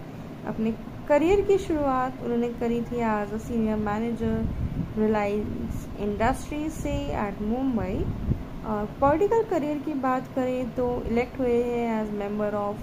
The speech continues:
West Bengal Legislative Assembly से from Kharagpur Sadar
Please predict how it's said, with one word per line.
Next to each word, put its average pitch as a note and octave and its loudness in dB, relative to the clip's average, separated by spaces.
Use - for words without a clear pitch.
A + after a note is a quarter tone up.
West C4+ 4
Bengal C4 2
Legislative A3+ 0
Assembly C4+ 0
से C4 2
from G#3 -4
Kharagpur B3+ 0
Sadar A#3+ -2